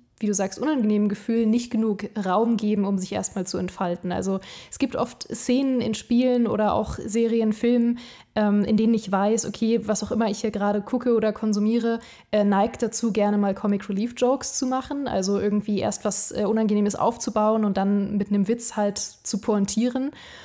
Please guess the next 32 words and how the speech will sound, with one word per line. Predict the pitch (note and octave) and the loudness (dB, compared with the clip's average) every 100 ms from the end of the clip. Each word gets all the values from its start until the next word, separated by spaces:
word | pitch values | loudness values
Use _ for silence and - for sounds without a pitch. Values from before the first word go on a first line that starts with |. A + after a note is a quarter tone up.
| - - - _ | -20 -20 -20 _
Und | A#3 A3 A3 - | 2 4 4 2
<laughs> | A3 | -2
manchmal | A3+ A#3 C#4 | -2 2 2
hab | A#3+ | 2
ich | - | 2
dann | A3+ | 0
richtig, | A3 B3 - | 2 0 -4
bin | - A#3 | 0 2
ich | A#3 | 2
richtig | A#3+ - | -2 -4
paranoid, | - A3+ A3 G#3 B3 D4 - | -2 0 0 2 0 0 0
wenn | G3+ | -2
sich | F#3+ - | 0 0
irgendwas | A#3 G#3+ - | 0 0 -2
Trauriges | - G3 A#3+ C4 B3 | -2 0 2 0 0
entfaltet | - G3+ - F#3+ G3+ A#3 | 0 -2 0 -2 0 0
und | G#3+ | 0
ich | G3+ | -2
denk | G#3+ G#3+ | -2 -2
so, | - | 0
„Oh, | G#3+ | -2
das | G3+ - - | 0 -2 -2
fühle | - B3 | -2 -2
ich | G#3+ - | -2 -2
grad | G#3+ G#3 | -4 -4
total, | G#3 A3 G3+ | -4 -2 0
ich | G3 | 2
will | A#3 | 2
das | A3 | 0
grad | - G3+ - | -2 -6 -2
kurz | A#3 A3 | -4 -4
fühlen.“ | - B3 A3 G#3+ | -2 2 2 2